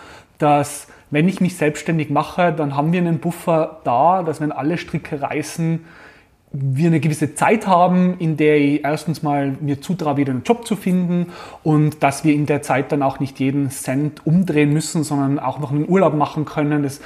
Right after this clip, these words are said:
das war einfach sehr wichtig meiner Frau gegenüber auch. Das war so das Erste. Das, ähm, das Zweite war, dass wir dann einfach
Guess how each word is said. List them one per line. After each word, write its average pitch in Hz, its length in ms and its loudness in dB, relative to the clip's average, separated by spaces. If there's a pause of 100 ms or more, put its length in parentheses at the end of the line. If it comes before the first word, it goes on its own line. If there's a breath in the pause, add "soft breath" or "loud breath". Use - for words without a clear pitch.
(160 loud breath)
das 165 80 4
war 180 60 6
einfach 180 160 4
sehr 165 180 2
wichtig 170 320 -2
meiner 151 160 2
Frau 135 280 2
gegenüber 135 500 0
auch. - 260 -12 (320 loud breath)
Das 147 140 0
war 160 100 6
so 165 80 4
das 147 140 -2
Erste. 131 500 -8 (540 loud breath)
Das, 156 420 0
ähm, 151 400 2 (800)
das - 160 -4
Zweite 165 440 0
war, 170 220 4
dass - 420 -4 (200)
wir 160 360 -8
dann 156 140 -2
einfach 160 440 -4